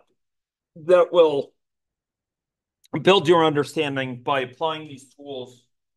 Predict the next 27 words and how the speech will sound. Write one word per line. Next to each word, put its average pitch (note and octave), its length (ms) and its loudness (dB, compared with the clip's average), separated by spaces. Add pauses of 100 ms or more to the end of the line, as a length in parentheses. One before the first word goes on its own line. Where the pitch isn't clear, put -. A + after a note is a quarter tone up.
(540)
to C#3+ 400 -16
areas C#3+ 880 -14 (800)
of - 280 -14
your C3 260 -14
interest D3 640 -14
and G#2 200 -18
focus. - 760 -18 (560)
Um, A2 360 -8 (960)
grappling D#3+ 500 0
with C#3 220 0
the C3 180 -4
issue C3 380 -4
of G#2+ 120 -6
how C#3+ 340 0
we, B2 460 -6 (240)
in C3 120 -10
concrete D#3+ 680 -8
terms, C3 680 -10
apply C3 460 -2
these A#2+ 320 -12
to A#2 180 -12
a A2+ 40 -14
given A#2 320 -12
area. G2 240 -20 (1300)
Uh, D3+ 220 -2 (540)
and F3+ 160 -2
then, F#3+ 400 0